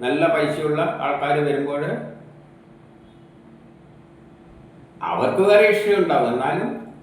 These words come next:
ഇന്ന് ജീവിക്കാൻ പൈസയാണല്ലോ, സമൂഹത്തിൽ ഒരു സ്ഥാനം വേണ്ടി. പിന്നെ പ്രേമേല അങ്ങ് കളയും, എന്നിട്ട് എല്ലാ അച്ഛനമ്മമാരെ പിടിച്ചിട്ട് കെട്ടിക്കൊടുക്കുകയും ചെയ്യും.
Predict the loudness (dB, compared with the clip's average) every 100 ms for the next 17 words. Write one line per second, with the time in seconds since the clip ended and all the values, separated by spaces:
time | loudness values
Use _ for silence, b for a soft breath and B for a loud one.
0 | -20 -20 -20 -6 -4 -2 -2 -2 -2 -2
1 | 0 0 0 -2 -2 -2 -2 -2 -4 -6
2 | -8 -6 -4 -4 -4 -4 -6 -6 -6 -4
3 | -2 -2 -2 -4 -4 -6 -4 -2 0 -2
4 | -4 -4 -4 -2 -4 -4 -8 -8 -8 -8
5 | -10 -10 -14 -20 -20 -20 -12 -8 -2 -2
6 | 0 0 0 0 0 0 -4 -6 -4 -2
7 | -2 -4 -12 -18 -20 -20 -20 -20 -6 -4
8 | -2 -2 -2 -2 -2 0 -2 -4 -8 -12